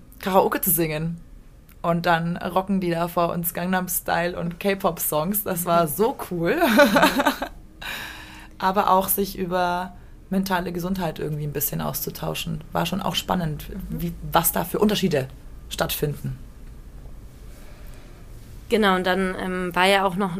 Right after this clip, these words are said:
Speaker 2: ein Highlight von diesem Austausch, der Vortrag von David Bieger, dem, ähm, Referenten Öffentlichkeitsarbeit der Deutschen Botscha-,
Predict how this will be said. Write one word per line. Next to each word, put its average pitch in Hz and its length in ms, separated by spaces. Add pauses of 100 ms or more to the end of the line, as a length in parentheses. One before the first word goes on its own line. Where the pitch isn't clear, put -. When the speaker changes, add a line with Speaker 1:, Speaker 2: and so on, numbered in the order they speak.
Speaker 2:
ein 196 340
Highlight 196 340
von 190 180
diesem 180 220
Austausch, 202 680 (640)
der 185 140
Vortrag 208 420
von 190 240
David 185 340
Bieger, 214 360
dem, 185 440 (240)
ähm, 175 220
Referenten 190 560
Öffentlichkeitsarbeit 185 720
der 185 80
Deutschen 180 360
Botscha-, 214 380